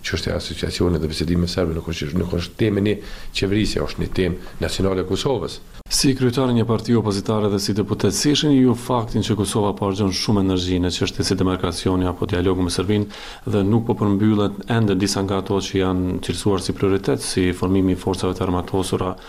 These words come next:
Speaker 2: rrumbullaksimi i shtetësisë në plan ndërkombëtar apo dhe liberalizimi i vizave?
Speaker 1: Për mendimin të faj, më i madh se qeveria është që ka prishur ambientin politik në këtë vend,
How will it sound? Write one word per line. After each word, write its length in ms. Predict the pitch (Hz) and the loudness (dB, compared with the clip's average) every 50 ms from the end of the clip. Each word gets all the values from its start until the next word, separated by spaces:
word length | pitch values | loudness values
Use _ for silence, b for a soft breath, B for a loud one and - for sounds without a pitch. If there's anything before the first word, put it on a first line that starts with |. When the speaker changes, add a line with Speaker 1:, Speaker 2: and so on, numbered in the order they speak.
| B B B B - | B B B B -4
Speaker 2:
rrumbullaksimi 680 | - 101 95 92 90 87 90 - - 98 95 95 92 92 92 92 - | 0 2 2 2 2 0 0 0 0 2 2 4 4 4 4 2 2
i 80 | - - | 0 -2
shtetësisë 480 | - 104 98 - - 110 98 - - | -2 -2 -4 0 0 0 0 0 0
në 60 | 95 - | -2 -2
plan 160 | 101 95 92 92 | -2 -2 -2 -2
ndërkombëtar 460 | 95 92 - 98 92 - 104 101 117 | -2 -2 -2 -2 -2 -2 0 -2 -2
apo 220 | 113 117 120 117 113 | 0 0 2 2 4
dhe 160 | 117 113 110 110 | 4 2 2 2
liberalizimi 640 | - 107 98 98 101 95 95 92 95 92 90 87 87 | 0 -2 0 0 0 0 0 0 0 0 0 0 -2
i 20 | - - | -2 -2
vizave? 400 | - - - - - - - - - - - - - | -4 -2 -4 -4 -4 -4 -2 -2 -2 2 2 2 4
Speaker 1:
Për 80 | 87 | 4
mendimin 320 | 90 90 98 104 101 101 92 | 4 4 4 4 4 2 2
të 160 | 98 98 - | 0 0 0
faj, 160 | 107 107 101 | 0 0 0
më 160 | 98 104 101 | 0 -2 -2
i 60 | 101 107 | -2 -2
madh 140 | 101 - - | -2 -2 -2
se 100 | 95 90 | -2 -2
qeveria 320 | - 90 90 101 104 - - | 0 0 2 2 2 2 2
është 100 | - - | 0 0
që 80 | 92 92 | 0 -2
ka 100 | 87 - - | -2 -2 -2
prishur 320 | 104 95 - - 92 - - B B B B B B - | -2 -2 0 0 -2 -2 -4 B B B B B B -2
ambientin 360 | 87 85 90 98 95 85 80 78 | -2 0 2 2 2 2 0 0
politik 440 | 85 78 78 - - 64 - - - - - - - - - 76 | -2 -2 0 0 -2 -4 -4 -6 -12 -20 -20 -20 -20 -8 -4 -2
në 80 | 76 73 | 0 0
këtë 160 | - 73 71 | 0 0 0
vend, 240 | 73 73 101 - - | -2 -2 -4 -6 -10